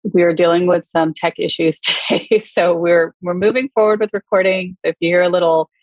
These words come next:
clicks here and there, it's just, um, some internet issues that we're having. So with that being said, I completely agree. Like, definitely honesty was a big part of this. But for me, like, what really came through was one of what I think is the most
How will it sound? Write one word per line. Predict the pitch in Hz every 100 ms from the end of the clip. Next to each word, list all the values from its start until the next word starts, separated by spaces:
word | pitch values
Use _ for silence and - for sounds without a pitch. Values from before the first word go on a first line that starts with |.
| -
clicks | 185 185 -
here | 160 160
and | 156
there, | 156 156
it's | 151 151 -
just, | - 151 - -
um, | 151 147 143 156 - _
some | - 151 147
internet | - 156 151 -
issues | 170 160 151
that | 156
we're | 151
having. | 151 143 147
So | - - 147 - -
with | 196 202 262
that | 214 175
being | - 160 160
said, | - 156 156 151 165
I | 165 170 165 165 -
completely | 233 254 247 196
agree. | 175 160
Like, | 156 147
definitely | 185 196 196 190 180
honesty | 151 175 180 -
was | 170 160
a |
big | 156 156 -
part | 156
of | 156
this. | 156 - -
But | 165 - _ _ _ _ _
for | 208
me, | 202 202 262 262 196 175
like, | 180 170 165
what | - 175 180
really | 180 180 190
came | 180 170 165
through | - 175 170 170 165 151 151
was | 160 156 151 151 - -
one | 170 170
of | 170 170 -
what | 160
I | 156
think | 175 170
is | 156 160
the | 160
most | 156 156 156 - _